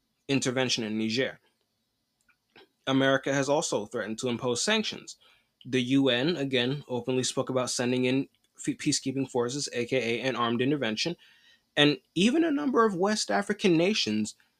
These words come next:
have threatened to respond if Mohamed Bazoum, the, the deposed president, is not reinstated. Uh, there was an emergency meeting of the ecowas, the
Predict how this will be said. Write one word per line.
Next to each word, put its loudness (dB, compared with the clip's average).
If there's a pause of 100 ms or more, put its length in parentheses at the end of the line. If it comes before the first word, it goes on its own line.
(160)
have 0
threatened 2
to 0
respond 2 (560)
if 2
Mohamed 4
Bazoum, 4
the, -2
the -2
deposed -2
president, 0 (380)
is 2
not 2
reinstated. -2 (800)
Uh, 4
there 6
was 4
an 4
emergency 2
meeting 2
of -4
the -6 (120)
ecowas, -2
the -6